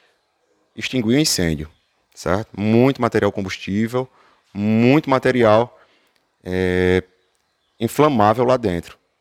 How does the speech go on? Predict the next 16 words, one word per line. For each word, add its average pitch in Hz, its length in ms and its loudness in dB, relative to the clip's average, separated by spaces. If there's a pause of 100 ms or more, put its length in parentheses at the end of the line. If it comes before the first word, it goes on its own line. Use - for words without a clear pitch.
Então, 95 500 -10
químicos 135 640 -4 (120)
que 110 140 -8
estavam 107 340 -2
dificultando 120 840 -4 (340)
a 101 120 -2
nossa 104 200 -2
entrada, 110 640 0
aerosóis 113 680 2
que 113 200 -6
a 101 60 -4
todo 113 180 -6
momento 110 280 -2
estavam 107 240 -4
explodindo. 107 560 -4 (340)
Então, 110 360 -2